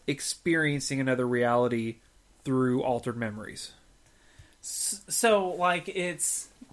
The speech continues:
Speaker 2: is it, is it dimensions, uh, uh, combining parallel dimensions that are, like, merging together, and then, so, like,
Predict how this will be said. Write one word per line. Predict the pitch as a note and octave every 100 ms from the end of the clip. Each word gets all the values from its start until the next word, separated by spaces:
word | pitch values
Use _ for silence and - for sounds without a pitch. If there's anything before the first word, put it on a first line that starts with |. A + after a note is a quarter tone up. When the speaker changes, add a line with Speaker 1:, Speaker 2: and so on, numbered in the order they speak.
| - _ - -
Speaker 2:
is | G#3 G3+
it, | G3+ -
is | E3
it | D#3+ D#3+
dimensions, | F3+ B3 B3 C4+ B3+ B3 - _ _ _ _ _ - - -
uh, | F3+ E3 D#3+ D3+
uh, | E3 D#3 D3 D3 - -
combining | F3 D3+ E3+ G#3+ A3+ A3
parallel | G#3 G#3 G#3 G3
dimensions | F#3+ G3+ G3+ G#3 F#3+
that | F#3 E3+
are, | E3
like, | D#3+ D3+ D3 - - - -
merging | F3 G3 F#3+ G3
together, | D#3+ E3 F3 F#3 F#3
and | F#3 D#3+ D#3+
then, | D#3+ D3+ C3+ - -
so, | - G3 E3+
like, | D#3+ D#3 C#3+